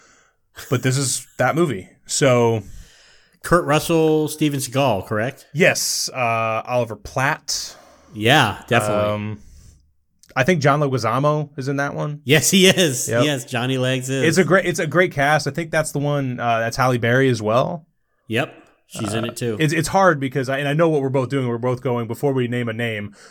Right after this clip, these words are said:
Speaker 1: was that one Passenger fifty-seven or was that one Executive Decision?
Speaker 2: <laughs>
Speaker 1: They're both great, by the way. So,
Speaker 2: Oh, they really are.
Speaker 1: <laughs> I mean,
Speaker 2: And Passenger fifty-seven, when you watch that again, you realize, <laughs> wow, this is all on a soundstage.
Speaker 1: Yes.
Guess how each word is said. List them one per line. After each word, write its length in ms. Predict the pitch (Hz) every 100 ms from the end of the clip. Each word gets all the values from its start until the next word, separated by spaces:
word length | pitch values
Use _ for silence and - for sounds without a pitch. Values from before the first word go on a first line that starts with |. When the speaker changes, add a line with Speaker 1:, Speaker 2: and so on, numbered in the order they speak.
| _
Speaker 1:
was 120 | 117
that 160 | 113 127
one 140 | 131
Passenger 400 | 120 123 120 123
fifty-seven 580 | 120 123 117 - 120 117
or 60 | 107
was 100 | 101
that 160 | 107 107
one 120 | 107
Executive 400 | 104 104 104 98
Decision? 460 | 98 113 98 92 - -
Speaker 2:
<laughs> 180 | - -
Speaker 1:
They're 140 | 170 170
both 280 | 175 220 208
great, 360 | 151 117 95
by 140 | 113 104
the 100 | 98
way. 280 | 90 90 - _
So, 180 | - 139
Speaker 2:
Oh, 40 |
they 120 | 135 139
really 240 | 143 135
are. 340 | 123 107 92 - 180
Speaker 1:
<laughs> 60 |
I 40 | 180
mean, 220 | 131 127
Speaker 2:
And 220 | 131 -
Passenger 400 | 131 196 196 170
fifty-seven, 580 | 139 156 120 160 165 123
when 120 | 113
you 120 | 120
watch 320 | 131 120 120 -
that 200 | 123 113
again, 380 | 104 113 120 110
you 100 | 107
realize, 560 | 107 123 110 101 -
<laughs> 0 |
wow, 300 | 151 131 123
this 220 | 104 127 127
is 120 | 104
all 460 | - 117 127 113
on 140 | 101 101
a 20 |
soundstage. 640 | - 113 104 104 87 82
Speaker 1:
Yes. 540 | 131 120 98 - -